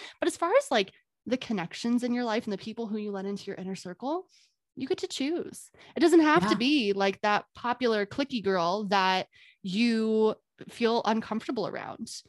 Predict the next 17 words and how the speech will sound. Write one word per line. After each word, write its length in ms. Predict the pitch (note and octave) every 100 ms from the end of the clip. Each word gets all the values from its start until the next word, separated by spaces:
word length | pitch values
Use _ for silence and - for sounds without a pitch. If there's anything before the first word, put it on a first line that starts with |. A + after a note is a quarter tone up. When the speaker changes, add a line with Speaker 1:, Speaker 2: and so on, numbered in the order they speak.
| _ _ _ _ _ -
Speaker 1:
It 60 | -
doesn't 180 | D#4
Speaker 2:
Yeah. 60 | F4
Speaker 1:
have 260 | - F4+ -
to 100 | D4+
be 180 | C4+ G#4
that. 240 | - - -
It 100 | C#4
can 180 | - D#4+
be 400 | D#4 F4 C4 D4+ - _ _ _ _ -
where 320 | G#3+ B3 E4
you 180 | D#4+ D#4+
feel 220 | E4 D#4
comfortable. 800 | - D4+ A#4 - F#3 - - B3 -
It 140 | F4
can 220 | - E4
be 140 | C#4+